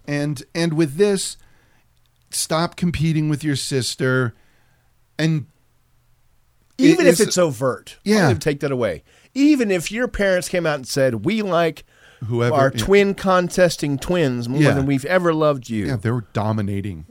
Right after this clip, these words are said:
Speaker 1: They're
Speaker 2: It just
Speaker 1: gladiators.
Speaker 2: Just, there are thirty deaths they're responsible for
Speaker 1: Yeah.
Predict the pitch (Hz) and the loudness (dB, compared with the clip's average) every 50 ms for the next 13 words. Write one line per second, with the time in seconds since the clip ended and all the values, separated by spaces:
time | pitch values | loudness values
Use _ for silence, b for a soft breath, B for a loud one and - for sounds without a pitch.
0 | 214 185 175 - - - - 101 98 - - 143 151 147 113 120 117 104 98 95 | -20 -20 -20 -20 -14 -10 -8 -8 -8 -6 -2 0 0 0 0 0 -2 -2 -2 -2
1 | 90 82 85 80 76 73 - - - _ _ _ _ _ _ _ _ - - 240 | -4 -4 -6 -10 -10 -12 -14 -18 -20 _ _ _ _ _ _ _ _ -6 -6 -6
2 | - - - _ - _ _ _ _ _ 117 123 131 131 117 113 101 92 - - | -6 -8 -12 _ -20 _ _ _ _ _ -2 0 0 0 0 -2 -6 -6 -8 -6
3 | - - 147 143 139 131 107 - _ - 117 104 82 - - - - - - - | -2 -2 0 0 0 -4 -8 -8 _ -6 -4 -4 -6 -8 -12 -12 -10 -8 -8 -8
4 | - - _ _ _ _ _ _ _ _ _ - 110 101 92 87 - - - 95 | -10 -12 _ _ _ _ _ _ _ _ _ -6 -6 -6 -6 -8 -10 -12 -12 -12
5 | 85 80 - - - 65 60 - - - - - 50 - - _ _ - 113 98 | -12 -12 -16 -18 -20 -20 -20 -20 -20 -20 -20 -20 -20 -20 -20 _ _ -10 -8 -8